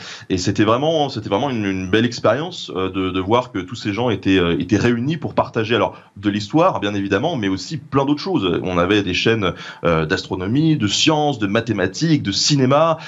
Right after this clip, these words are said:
euh, de littérature. Et aujourd'hui, ça existe encore. Et, euh, vraiment, on a une communauté francophone qui est, euh, très, très, très investie. On n'a vraiment rien à envier, euh, aux États-Unis de ce côté-là, hein, au niveau des communautés, des grosses chaînes scientifiques,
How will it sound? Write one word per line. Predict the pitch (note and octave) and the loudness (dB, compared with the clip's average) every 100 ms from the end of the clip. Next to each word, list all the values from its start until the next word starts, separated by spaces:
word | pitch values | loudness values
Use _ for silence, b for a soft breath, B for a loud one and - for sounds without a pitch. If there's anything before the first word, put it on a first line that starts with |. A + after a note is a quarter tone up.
| B - | B 0
euh, | G2 F#2+ F#2 | 2 2 2
de | G#2+ | 0
littérature. | B2 C3 A#2+ G2+ - E3 A#2+ | 2 2 2 0 0 -2 0
Et | G#2 G#2 | 2 2
aujourd'hui, | C3+ A#2+ A#2+ | 2 2 0
ça | D#3 G#2 | 0 0
existe | F#2+ G#2+ C3 A2 | 0 -2 -2 -2
encore. | G#2 D#3 C#3+ | 2 2 4
Et, | F#2+ G2 | 4 4
euh, | F2+ | 2
vraiment, | E2+ F#2+ B2 B2 | 2 2 2 0
on | F#2 | -2
a | |
une | F2+ | -4
communauté | A2+ D3 C3+ C3+ | -2 -2 0 0
francophone | C3 B2 A2 G#2+ D3 C#3+ - B B B | -2 -2 -2 0 0 0 -2 B B B
qui | - A#2+ | 0 2
est, | C3 | 4
euh, | E2+ E2+ - - | 2 -2 -6 -4
très, | - - E3 | 0 2 0
très, | D#3 - D3 | -2 -2 -2
très | B2+ E3+ - D#3+ B2+ | -2 -4 0 0 0
investie. | G#2 G2+ - D3 F3 - | -2 -4 -4 -2 -2 -2
On | G2+ | 0
n'a | G2 | 2
vraiment | F2+ G#2 B2+ B2+ - | 2 0 0 0 -2
rien | E2 F2 C3+ E3 | -4 0 2 4
à | D3 | 2
envier, | C3+ A#2 A#2+ C3 B2+ B B - | 2 2 2 2 0 B B 0
euh, | E2+ | 2
aux | F2+ | 4
États-Unis | A2 B2+ B2+ A#2 C3 | 4 4 2 2 2
de | A#2+ | 0
ce | - | 0
côté-là, | F#2+ F#2+ G#2 | 0 2 2
hein, | C#3+ G#2 A2+ F2+ | 2 -2 -4 -2
au | F2 | -4
niveau | F#2 F#2+ | -2 0
des | F#2 | 0
communautés, | F2+ A#2 A2 G#2+ A#2 | 2 2 2 0 0
des | A2+ F2+ | 0 0
grosses | F#2+ C3 | 2 2
chaînes | C3 C3+ B2 | 2 0 0
scientifiques, | A#2+ A#2 A2 C3+ C3+ | -2 -4 -2 -2 2